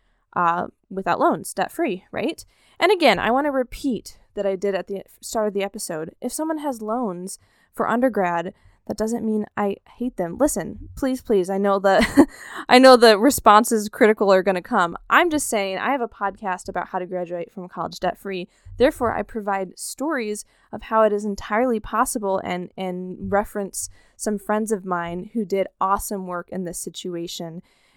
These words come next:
And if you don't mind, I threw myself in there because I was excited I got <laughs> to start saving for retirement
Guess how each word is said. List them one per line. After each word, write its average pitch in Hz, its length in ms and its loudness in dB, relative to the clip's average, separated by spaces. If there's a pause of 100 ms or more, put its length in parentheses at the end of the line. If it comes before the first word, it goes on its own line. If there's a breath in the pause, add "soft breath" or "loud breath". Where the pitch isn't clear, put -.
And 190 220 -4
if 233 100 -4
you 269 60 -4
don't 233 180 4
mind, 190 280 2
I 175 80 -2
threw 208 240 -6
myself 190 440 0
in 180 120 -6
there 175 180 -4
because 180 340 -6
I 175 140 -6
was 185 140 -8
excited 185 500 -6
I 180 80 -4
got - 240 -2
<laughs> - 120 -4
to 240 220 6 (300 loud breath)
start 220 340 6
saving 220 380 2
for 185 140 -4
retirement 180 720 -4